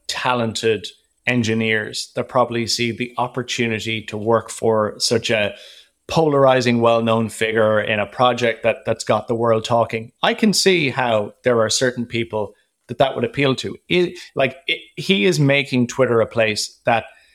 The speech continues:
you know, it's pretty clear is not gonna be conducive to retaining working parents, is not gonna be conducive to retaining, you know, the kinds of, of, of, of staff with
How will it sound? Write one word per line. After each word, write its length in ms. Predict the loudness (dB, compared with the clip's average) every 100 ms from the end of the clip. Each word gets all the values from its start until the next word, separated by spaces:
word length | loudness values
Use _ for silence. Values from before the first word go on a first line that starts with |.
| _ -8
you 100 | -6
know, 160 | -6 -10 -12
it's 100 | -4
pretty 240 | -2 0
clear 240 | 0 0 0
is 140 | 0
not 240 | 0 -2
gonna 140 | -2 -2
be 120 | -2
conducive 640 | -2 -4 0 0 -2 -6 -8
to 100 | -6
retaining 640 | -4 -4 -2 -2 -4 -6 _ -4
working 340 | -2 -2 -8
parents, 460 | -4 -4 -6 -12 -12
is 120 | -4
not 200 | -4 -2
gonna 160 | -2
be 100 | -2
conducive 600 | -4 -6 -2 0 0 -4 -8
to 160 | -10
retaining, 580 | -8 -2 -2 0 -2 -4 -12 -20 _
you 100 | -4
know, 180 | -2 -4 -6
the 100 | -6
kinds 420 | 0 2 2 2
of, 240 | 0 0 -4 _ _ _ _
of, 160 | -2 0
of, 160 | 0 -2 -4
of 120 | -2
staff 480 | -2 -2 -2 -4 -4
with 280 | -4 -4